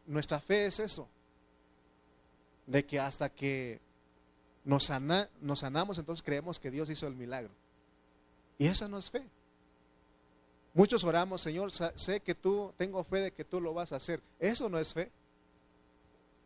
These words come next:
Porque todavía lo estás esperando. La fe es que tú creas, aunque sigue el dolor, sigue el problema, tú crees que ya está resuelto todo porque tienes al Cristo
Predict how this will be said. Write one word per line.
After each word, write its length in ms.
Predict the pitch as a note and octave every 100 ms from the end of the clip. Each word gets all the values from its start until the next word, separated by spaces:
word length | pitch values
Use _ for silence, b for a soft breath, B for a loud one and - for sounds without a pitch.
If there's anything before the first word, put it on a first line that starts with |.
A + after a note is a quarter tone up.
| -
Porque 220 | F3 E3
todavía 300 | - A3 B3
lo 80 | G3+
estás 280 | F3 G#3+ G#3
esperando. 680 | F#3+ - E3+ A#3 C#4 E3 - _ _ _ _ _ _ _ _ _ _
La 200 | C#3+ D#3+
fe 360 | - G3+ B3+ C4
es 120 | B3+
que 160 | F3+
tú 160 | - G#3
creas, 540 | - G#3 B3+ B3+ - -
aunque 400 | E3 E3 - D#3
sigue 300 | C#3 G3 A#3+
el 100 | C4
dolor, 320 | A#3 D#3 E3+ G3+
sigue 240 | G3 A3
el 80 | A#3+
problema, 420 | F#3 D#3 F3+ A#3+ b b
tú 140 | G3 G#3
crees 260 | G#3 A3+
que 120 | -
ya 60 | E3
está 180 | F#3 G3
resuelto 480 | F#3+ F3 F#3 F#3 F3
todo 260 | F3 F#3+
porque 300 | F#3 D#3+ D3+
tienes 320 | C#3+ E3 F3
al 100 | C#3
Cristo 480 | - D#3+ E3 - C3